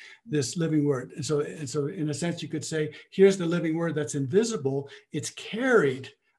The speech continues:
over here by the visible or the perceptible language and tones. So when you speak, you're speaking the living word. And that's how Ibn Arabi just loves the one that Allah says on the tongue of his slave,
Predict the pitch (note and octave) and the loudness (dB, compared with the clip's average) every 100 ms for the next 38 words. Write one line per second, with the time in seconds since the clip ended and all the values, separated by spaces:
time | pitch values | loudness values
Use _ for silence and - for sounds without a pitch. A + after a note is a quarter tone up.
0 | E3+ E3+ D#3+ B2 - A#3 E3+ C#3+ D#3 D3 | -4 -4 -2 -4 0 4 4 4 0 0
1 | C#3+ B2+ D3+ G#3+ A3 D3 C3+ A#2 - - | 0 0 4 4 4 0 -2 -4 -10 -18
2 | - - D3 C3+ A#2+ C#3+ A#2+ G#3 G#3+ F#3+ | -20 -6 -4 -2 -4 -4 -2 0 -2 -4
3 | C3 C3+ C#3 D3+ C#3 E3 F#3 D3+ A#2+ A2+ | -6 -6 -6 -8 -4 -2 0 0 -4 -8
4 | - _ _ - A#2+ - F3+ E3+ B2+ B2 | -14 _ _ -12 -10 -4 -2 -2 -2 -8
5 | - - - - D3+ D3 C3+ A#2+ - - | -14 -20 -18 -6 -2 0 -2 -4 -8 -2
6 | A#3 D#3 A#2+ - - - D3 C#3+ - - | 0 2 -2 -12 -20 -10 -4 -4 -4 -6
7 | E3 D3+ D3 C#3 D3 D#3 C#3+ C3+ C3 B2 | -4 -2 -2 -2 -2 -2 -2 -4 -8 -10
8 | - - - C#3+ D3+ E3 - C#3+ D3 D3+ | -18 -20 -10 -4 -2 -2 -2 -2 -2 -4
9 | D3+ C#3+ C3+ C3+ - C#3+ D#3+ F#3+ F3+ E3 | -2 -2 -4 -6 -6 -2 2 2 0 -6
10 | D3+ D3+ C#3+ C3+ - - - - - D3 | -6 -6 -6 -8 -14 -20 -20 -10 -4 0
11 | E3+ F#3+ F#3+ F#3+ - F3 F#3 F3+ D#3 C3+ | 4 4 2 -2 -4 -2 0 -2 -6 -6
12 | B2 - F#3 F#3 E3+ D3 C#3+ B2+ - F3 | -6 -4 -2 0 0 -4 -4 -6 -6 0
13 | G3 G3+ G3+ G3+ | 2 2 0 -4